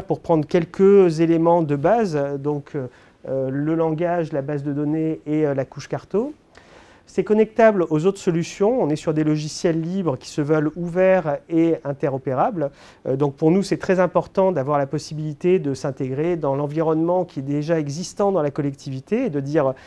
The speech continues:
on va faire un logiciel, il répond à un besoin, à un métier, euh, et ce logiciel, ça va être une brique d'un système d'information beaucoup plus vaste.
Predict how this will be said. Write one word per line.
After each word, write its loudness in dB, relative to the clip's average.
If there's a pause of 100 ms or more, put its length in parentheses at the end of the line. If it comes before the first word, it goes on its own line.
(280)
on -2
va 0
faire 2
un 4
logiciel, 2
il -2
répond 2
à 0
un 4
besoin, 2
à 2
un 2
métier, -2 (400)
euh, 2 (100)
et 6
ce 0
logiciel, 2
ça 0
va 0
être -6
une 2
brique 0
d'un 2
système 0
d'information -2
beaucoup -6
plus -8
vaste. 0